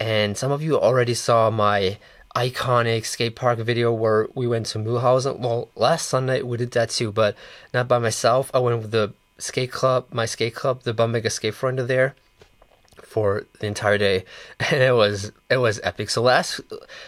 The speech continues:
last weekend was great. Had a lot of fun, and the video about last Sunday will, uh, I will upload it on next Friday on my channel,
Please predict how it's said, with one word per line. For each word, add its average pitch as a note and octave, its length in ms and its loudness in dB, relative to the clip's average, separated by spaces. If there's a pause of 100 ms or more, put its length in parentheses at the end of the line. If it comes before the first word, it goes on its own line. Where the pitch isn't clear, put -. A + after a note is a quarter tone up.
(100)
last C3 260 2
weekend A#2+ 240 -4
was G2+ 140 -2
great. G2+ 320 0
Had A2+ 220 0
a G#2+ 40 2
lot G#2 200 4
of G#2+ 80 -2
fun, F#2 240 0 (360)
and A2+ 200 2
the A2+ 80 -2
video D#3+ 460 2 (520)
about A2+ 640 0 (1120)
last G#2+ 220 0
Sunday B2+ 480 0
will, A2 460 2 (880)
uh, A2 360 0
I F#2+ 100 4
will A2 180 2
upload B2 400 2
it A#2+ 420 -2
on A2 400 0 (200)
next A#2+ 200 -4
Friday F#2+ 420 2 (380)
on A2+ 100 -2
my A2 140 2
channel, C3+ 400 0